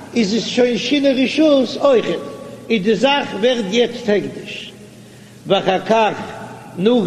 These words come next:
דעם, ווי רוט עס מקדש געווען, טבח אמו, קומט אויס, אז ער שכט שוין נישט די זאך פון דער בעלים.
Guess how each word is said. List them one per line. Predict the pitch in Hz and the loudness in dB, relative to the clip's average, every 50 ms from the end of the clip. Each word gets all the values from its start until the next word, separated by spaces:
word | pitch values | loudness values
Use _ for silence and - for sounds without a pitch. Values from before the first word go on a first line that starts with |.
| 180 | 2
דעם, | 165 214 226 233 220 | 2 2 2 2 2
ווי | 190 214 | 0 2
רוט | 185 196 202 202 - | 2 0 0 -2 -4
עס | 175 - - | -6 -6 -4
מקדש | 196 196 214 220 196 185 170 175 - - - | -2 0 0 0 0 -2 -4 -6 -6 -4 -2
געווען, | 185 165 151 160 143 139 127 120 - - - - - - - - - - - - - - - - - - - - - - - - - - - - - - | 0 0 2 2 2 0 -2 -6 -10 -14 -16 -16 -18 -18 -20 -20 -20 -20 -20 -20 -20 -20 -20 -20 -20 -20 -20 -20 -20 -20 -20 -20 -20 -20 -20 -20 -12 -2
טבח | - 180 226 220 160 175 165 - - - 175 170 | 0 2 2 2 0 -2 -4 -4 -6 -4 -4 -2
אמו, | 151 156 156 151 - - 269 311 196 104 87 - - - - - - - - - - | 0 0 0 0 -2 -4 -4 -4 -4 -4 -6 -8 -14 -20 -20 -20 -20 -20 -20 -10 -2
קומט | - 208 214 208 165 214 | -2 0 0 0 0 0
אויס, | 214 247 247 220 175 147 - - - | 2 2 2 2 0 -2 -6 -6 -4
אז | 190 185 175 170 180 | -2 0 0 2 2
ער | 190 180 175 175 170 185 175 | 2 2 2 2 2 0 0
שכט | - - - 277 262 - - | 0 0 -2 -2 -4 -4 -2
שוין | - 220 202 | 0 0 2
נישט | 180 180 156 143 | 2 0 0 0
די | 180 175 | 0 2
זאך | 170 190 175 165 - - | 2 2 0 0 -2 -2
פון | 185 175 | -2 0
דער | 160 170 | 0 0
בעלים. | 151 170 170 165 160 151 139 139 131 | 2 2 2 2 2 2 2 0 0